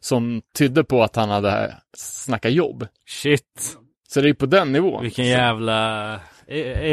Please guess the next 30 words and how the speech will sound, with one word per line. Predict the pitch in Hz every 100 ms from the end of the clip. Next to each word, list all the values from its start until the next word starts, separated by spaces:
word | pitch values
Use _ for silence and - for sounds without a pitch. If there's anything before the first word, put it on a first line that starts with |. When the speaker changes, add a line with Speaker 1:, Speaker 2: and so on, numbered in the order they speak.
| 165
Speaker 2:
anal | 160 107
probe, | 110 104 92
höll | 98 90
jag |
på | 85
att | 92
säga, | 127
Speaker 1:
Ja. | 143
Speaker 2:
men | 120
alltså. | 107 - 117 101 - _ _ - - _
Speaker 1:
Eh, | 117 117 117 117 117 - -
och, | 160 139 _ -
eh, | 147 135 135 131 127 127 113 _ _ _ 151 156 135 143 143
Björn | 170 208 156
då, | 127
så-, | - 127
som | - 135
spe-, | - 143 117
som | - 110
precis | 127 131 113
har |
turnerat, | - 117 107 104 - - -
eh, | 110
Europa | 104 127 123 131 - 113
med | 113 143 170
Outstand, | - - 165 165 156 _ _ -
de | 127 180 185
spelar | - - 131 113 110
ju | 107
på, | - 123 107 104 104